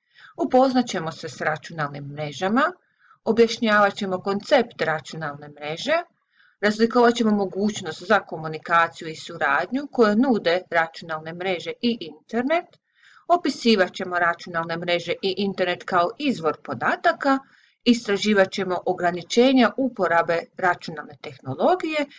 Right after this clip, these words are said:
i na kraju primjenjivat ćemo upute za sigurnost pri radu s računalom. Prije nego što krenemo razgovarati o internetu, recite mi kako vi zamišljate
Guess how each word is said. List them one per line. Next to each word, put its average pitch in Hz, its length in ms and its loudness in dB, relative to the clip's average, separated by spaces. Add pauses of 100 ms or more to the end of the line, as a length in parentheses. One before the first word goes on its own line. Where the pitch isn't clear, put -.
(140)
i 392 120 4
na 302 120 4
kraju 220 420 2
primjenjivat 196 540 -2
ćemo 180 320 -8
upute 240 480 2
za 180 200 -4
sigurnost 233 880 0
pri 143 180 -16
radu 170 500 -4
s - 160 -14
računalom. - 640 -14 (1300)
Prije 403 240 2
nego 202 200 0
što 185 200 -4
krenemo 202 400 2
razgovarati 170 840 -4 (120)
o 143 220 -8
internetu, 269 960 -6
recite 302 500 -2
mi 254 280 0
kako 370 300 -2
vi 196 260 2
zamišljate 156 760 -10